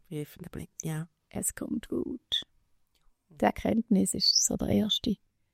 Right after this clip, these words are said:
Speaker 1: Erkenntnis, anfangen
Speaker 2: Mhm.
Speaker 1: und, weisst, und nicht den Anspruch haben, dass man es grad so von Anfang an perfekt schafft, sich überall abzugrenzen.
Speaker 2: Jo.
Speaker 1: Es ist
Speaker 2: Ja.
Speaker 1: nämlich nicht einfach.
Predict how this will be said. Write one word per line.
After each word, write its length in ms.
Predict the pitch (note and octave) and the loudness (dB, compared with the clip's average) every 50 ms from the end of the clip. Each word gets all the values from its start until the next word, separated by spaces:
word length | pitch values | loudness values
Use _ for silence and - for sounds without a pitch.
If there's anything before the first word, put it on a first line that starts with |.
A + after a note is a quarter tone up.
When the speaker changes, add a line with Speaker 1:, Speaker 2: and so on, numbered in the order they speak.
| _ _ _ - | _ _ _ -2
Speaker 1:
Erkenntnis, 1080 | - C3+ - F3+ F#3+ G3 F#3 - _ - F3 D#3+ D#3 D3+ D3+ D3 - - - - - - - | 0 4 12 12 12 12 12 12 _ 4 4 6 6 6 4 4 4 4 4 4 4 2 4
anfangen 760 | - D3+ D3+ D3+ D#3 D3 - - D3 C#3+ C#3 C#3 C#3 C#3 C#3 - | 6 8 8 8 8 6 6 6 6 8 8 6 4 2 -2 -6
Speaker 2:
Mhm. 300 | - G#3 G3+ F#3 G3 G#3 - | -14 -20 -20 -18 -14 -2 4
Speaker 1:
und, 220 | D#3+ D3+ D#3 - - | 6 6 6 4 2
weisst, 340 | A3+ D3 C#3+ C#3+ D3+ - - | 2 6 8 10 10 10 10
und 120 | - D#3+ D#3+ | 8 8 8
nicht 200 | D#3+ D#3 - - | 8 8 8 6
den 80 | D3+ | 4
Anspruch 500 | C#3+ C#3 C#3+ - - - D3 C#3 - - | 6 8 6 6 6 4 2 2 2 2
haben, 300 | C#3 C3+ C3+ C#3 C#3 C#3 - _ _ _ _ _ _ - | 2 2 2 2 0 -2 -4 _ _ _ _ _ _ -8
dass 180 | - C#3 - D3 | -6 -4 -2 0
man 80 | C#3+ | 2
es 140 | C3+ - - | 2 2 2
grad 180 | - C3+ C3 - _ - - | 0 -6 -6 -8 _ -8 -6
so 100 | - C#3 | -4 -4
von 140 | - - - | -4 -4 -6
Anfang 320 | - C3 - - C3 C#3 | -6 -6 -6 -8 -8 -8
an 100 | C3+ C3 | -8 -8
perfekt 480 | - - C#3+ - - C3+ - - _ - | -10 -12 -14 -12 -14 -16 -18 -16 _ -6
schafft, 300 | - G#2 - - - - | -6 -6 -6 -10 -12 -14
sich 140 | - C#3 - | -14 -12 -10
überall 260 | - - - G1+ - | -12 -10 -8 -8 -8
abzugrenzen. 760 | - - - - - - - - - C#3+ C#3 _ - - G3+ F#3 | -8 -10 -12 -14 -14 -10 -10 -10 -10 -10 -14 _ -4 0 6 12
Speaker 2:
Jo. 400 | F#3+ F#3 F3 F#3 F#3 F#3+ G3 G3 - - - | 12 12 12 12 12 12 12 8 0 -12 -6
Speaker 1:
Es 100 | - - | 2 6
ist 100 | F3+ A3+ | 8 8
Speaker 2:
Ja. 80 | F#3 | 8
Speaker 1:
nämlich 200 | D#3+ D#3+ D#3+ - | 8 4 6 6
nicht 360 | D#3 D#3 D#3 E3 F3+ - - - | 6 8 8 6 4 2 2 2
einfach. 680 | C#3+ C#3 D3+ F#3+ G3+ - A#3 F3 - - - - - | 4 4 4 2 6 8 8 8 8 6 -4 -14 -16